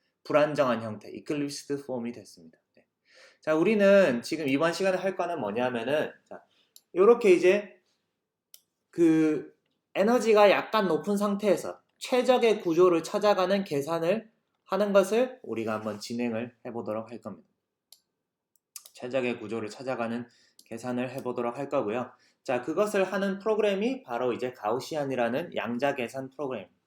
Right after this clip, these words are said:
자, 그것을 하기 위해서는 우리가 이제 처-, 일단은,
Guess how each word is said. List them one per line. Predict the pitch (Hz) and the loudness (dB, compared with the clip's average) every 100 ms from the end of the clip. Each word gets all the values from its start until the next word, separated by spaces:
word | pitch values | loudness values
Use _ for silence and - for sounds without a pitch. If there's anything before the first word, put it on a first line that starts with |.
| _ _ _ _ _ | _ _ _ _ _
자, | 135 | -6
그것을 | 156 165 190 180 | 0 2 2 2
하기 | 196 175 | 2 2
위해서는 | 151 165 160 151 180 127 | 2 0 -2 0 0 0
우리가 | 123 131 | 0 0
이제 | 120 117 | 0 -4
처-, | - 165 165 - - | -6 -8 -8 -10 -14
일단은, | 151 165 175 165 190 226 | -8 -2 0 0 -2 -2